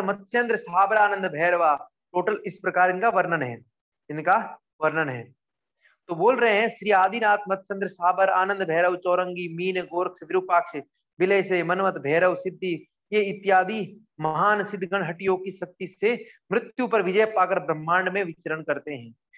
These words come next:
इत्यादि महासिता हठ योग प्रभावात खंडयित्वा काल दंडम ब्रह्मांडे विचरंती। तो इन्होंने मृत्यु को भी पार करके ब्रह्मांड में विचरण कर रहे हैं। तो ये सब एक एक बार पढ़ लेना, ब्रह्मांड में कौन विचरण करते हैं, एक कोई भिन्न नाम दे दिया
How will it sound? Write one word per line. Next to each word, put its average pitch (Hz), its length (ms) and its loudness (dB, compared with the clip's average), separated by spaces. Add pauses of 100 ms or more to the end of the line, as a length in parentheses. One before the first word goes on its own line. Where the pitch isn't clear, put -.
(160)
इत्यादि 233 540 2
महासिता 202 680 4
हठ 233 200 2
योग 214 300 -2
प्रभावात 175 580 4
खंडयित्वा 226 640 0
काल 226 340 6
दंडम 202 320 -2
ब्रह्मांडे 202 680 -4
विचरंती। 151 540 -12
तो - 380 -20
इन्होंने 240 240 -2
मृत्यु 202 380 -6
को 226 180 0
भी 226 100 -2
पार 196 300 2
करके 185 260 -4
ब्रह्मांड 170 440 -2
में 208 160 -2
विचरण 196 380 -4
कर 156 140 -2
रहे 143 160 -4
हैं। 127 100 -14
तो - 380 -14
ये 202 80 -2
सब 247 420 -2 (160)
एक 202 100 2
एक 220 120 2
बार 233 280 2
पढ़ 247 160 4
लेना, 180 240 2
ब्रह्मांड 180 440 -2
में 202 100 -4
कौन 247 360 -2
विचरण 190 380 -6
करते 165 300 -2
हैं, 185 160 -2
एक 196 240 2
कोई 190 120 2
भिन्न 180 280 -4
नाम 175 280 2
दे 165 180 -4
दिया 170 260 2